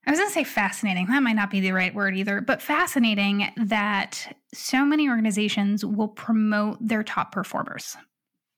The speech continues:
At, from individual contributor, they're phenomenal. We're gonna promote them to the next role because that's how career growth happens. But if they don't wanna lead people,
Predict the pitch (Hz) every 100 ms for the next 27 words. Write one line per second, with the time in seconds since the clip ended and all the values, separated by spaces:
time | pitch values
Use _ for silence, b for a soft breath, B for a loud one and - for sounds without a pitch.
0 | - 220 208 233 208 196 254 247 233 233
1 | 240 262 254 240 233 226 208 208 196 196
2 | 202 208 226 226 240 233 196 196 190 214
3 | 214 220 220 214 220 196 196 190 190 196
4 | 180 165 - - - - _ _ 214 208
5 | 185 - 190 - 165 202 220 - 339 -
6 | - 208 b b b _ _ - 262 269
7 | 233 214 269 330 415 403 302 294 285 247
8 | 240 233 202 196 - 370 - - -